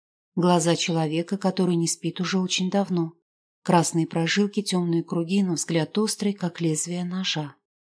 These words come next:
Он снял перчатку. На безымянном пальце правой руки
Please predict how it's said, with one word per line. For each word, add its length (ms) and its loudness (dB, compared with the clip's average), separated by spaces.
Он 140 2
снял 300 0
перчатку. 760 -4
На 80 2
безымянном 640 2
пальце 360 0
правой 400 0
руки 520 -6